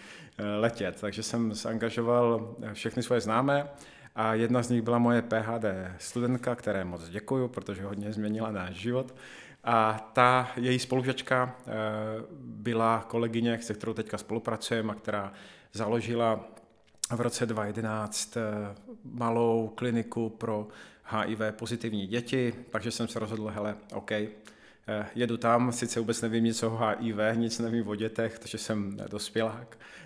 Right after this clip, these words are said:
a dospělácký doktor, ale zkusím to. Takže jsem tam odletěl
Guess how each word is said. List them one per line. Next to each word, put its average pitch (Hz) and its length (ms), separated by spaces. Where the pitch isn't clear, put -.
a 104 380
dospělácký 107 640
doktor, 113 480
ale 110 680
zkusím 113 460
to. 95 240
Takže 110 180
jsem 123 140
tam 117 160
odletěl 127 540